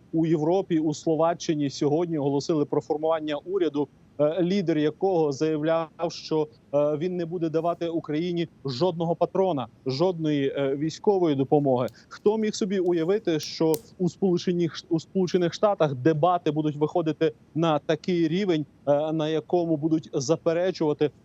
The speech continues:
потребу допомоги Україні? Але тут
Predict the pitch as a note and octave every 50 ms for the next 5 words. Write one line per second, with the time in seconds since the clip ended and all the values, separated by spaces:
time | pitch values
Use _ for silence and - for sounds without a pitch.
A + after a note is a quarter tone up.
0 | _ _ _ - D#3+ D#3 - E3 E3+ D#3+ D3+ D3+ C#3+ - - _ _ - - C3
1 | D#3+ - E3+ E3 E3+ D#3+ D3+ D#3 D3 D3 - - D3+ C#3+ C#3 C3+ B2+ B2 A#2 A2+
2 | - _ _ - _ - D#3+ D#3+ D#3+ D#3 C#3+ - _ _ _ _ _ - F#3+ G3
3 | G#3 B3+ A3+ - -